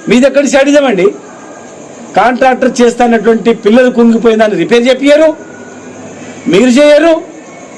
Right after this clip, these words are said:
ఉల్టా లక్ష కోట్లు అంటారు. అయింది లక్ష కోట్ల లోపల ఖర్చు అయితే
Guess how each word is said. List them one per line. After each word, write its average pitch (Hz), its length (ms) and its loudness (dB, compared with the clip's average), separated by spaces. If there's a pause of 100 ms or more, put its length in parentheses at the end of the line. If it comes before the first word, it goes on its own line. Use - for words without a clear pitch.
(1080)
ఉల్టా 466 280 2 (1120)
లక్ష 247 200 0 (100)
కోట్లు 262 260 0
అంటారు. 180 240 -6 (1160)
అయింది 285 380 2 (800)
లక్ష 208 160 0 (100)
కోట్ల 277 260 0
లోపల 269 240 2 (360)
ఖర్చు 202 260 -2
అయితే 196 200 2